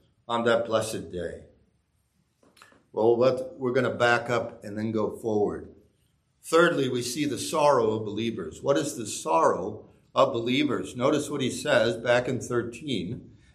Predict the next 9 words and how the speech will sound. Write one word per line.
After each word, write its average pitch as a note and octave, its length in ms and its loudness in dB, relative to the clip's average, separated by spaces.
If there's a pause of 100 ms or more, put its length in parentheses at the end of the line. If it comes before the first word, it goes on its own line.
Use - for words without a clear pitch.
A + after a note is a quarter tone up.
(140)
"Lest - 520 4
you D#3+ 120 -4
sorrow E3 720 2
as C#3 380 -2
others F3+ 720 -2 (460)
who D#3+ 160 2
have C#3 300 4
no D3 200 2
hope." - 600 2